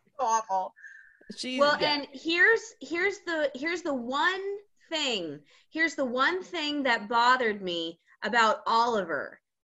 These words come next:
Speaker 3: because she asks, "Why did you marry me?"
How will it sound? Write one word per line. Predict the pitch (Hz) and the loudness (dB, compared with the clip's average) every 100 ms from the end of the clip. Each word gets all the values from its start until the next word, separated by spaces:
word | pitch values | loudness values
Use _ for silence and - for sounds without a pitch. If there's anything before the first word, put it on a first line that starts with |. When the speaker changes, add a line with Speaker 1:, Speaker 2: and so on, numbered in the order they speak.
| _ | _
Speaker 3:
because | 247 247 247 269 240 226 208 196 - _ | -4 -4 0 4 6 6 2 -2 -12 _
she | - - - 349 392 440 453 311 | -10 -6 -2 2 4 4 2 6
asks, | 269 208 185 190 - - - _ | 8 8 6 2 -8 -16 -18 _
"Why | - 202 262 277 302 | -6 2 6 8 6
did | 302 240 | 0 -4
you | 277 | -2
marry | 254 240 220 208 185 | 0 0 2 0 -2
me?" | 160 120 107 | -4 -8 -12